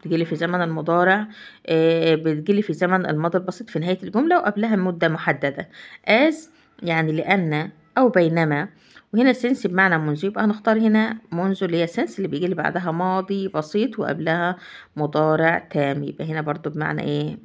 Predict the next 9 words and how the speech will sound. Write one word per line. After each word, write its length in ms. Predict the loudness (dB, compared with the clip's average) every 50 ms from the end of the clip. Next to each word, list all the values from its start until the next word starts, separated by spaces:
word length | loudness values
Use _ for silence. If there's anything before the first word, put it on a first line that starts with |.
| -12
بمعنى 460 | -10 -10 -8 -6 -4 -4 -2 -2 -4 -4
منذ. 440 | -4 -4 -4 -4 -4 -6 -6 -8 -10 -10 -10 -14 _ _ _ _ _ _ _ _ _ _ _ _ _ _ _ _ -18 -8 -8
رقم 280 | -6 -2 -2 -2 0 2
أربعة، 320 | 0 0 2 0 0 0
I 120 | 0 -2 0
have 220 | 2 0 0 0 -2 -2 0
completed 560 | 0 0 0 0 2 2 2 4 2 0 0
my 200 | 2 0 0 0 0 0 0 2
project. 360 | 2 2 2 2 0 -2